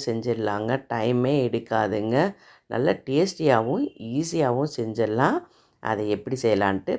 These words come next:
பார்க்கலாம் வாங்க. அதுக்கு நான் ரெண்டு பெரிய வெங்காயம் எடுத்திருக்கேங்க. ரெண்டு பக்கமும் கட் பண்ணிட்டு, தோலை எடுத்துட்டு, மெல்லிசா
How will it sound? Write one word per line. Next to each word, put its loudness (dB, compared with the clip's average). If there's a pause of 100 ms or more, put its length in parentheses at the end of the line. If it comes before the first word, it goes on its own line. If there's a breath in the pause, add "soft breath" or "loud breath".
(140)
பார்க்கலாம் 0
வாங்க. 0 (1000 soft breath)
அதுக்கு -2 (120)
நான் 2
ரெண்டு 0 (100)
பெரிய 2 (100)
வெங்காயம் 2 (140)
எடுத்திருக்கேங்க. -4 (240)
ரெண்டு -2 (100)
பக்கமும் -4
கட் -4
பண்ணிட்டு, -2 (600 loud breath)
தோலை 2 (120)
எடுத்துட்டு, -4 (480 soft breath)
மெல்லிசா 0